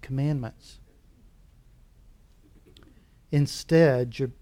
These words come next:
Jeroboam established this settled disposition in his heart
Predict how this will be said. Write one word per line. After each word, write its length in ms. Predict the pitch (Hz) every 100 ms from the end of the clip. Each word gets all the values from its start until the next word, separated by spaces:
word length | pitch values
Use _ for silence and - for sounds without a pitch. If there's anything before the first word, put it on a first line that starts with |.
| -
Jeroboam 760 | 123 139 135 139 135 135 127 127
established 840 | - - 139 139 131 120 - - - - - _ _ _ -
this 220 | 131 123
settled 760 | - - 160 165 185 190 143 117
disposition 800 | 151 - 151 117 143 151 135 123
in 160 | 147
his 160 | 127 113
heart 600 | - 175 151 117 - -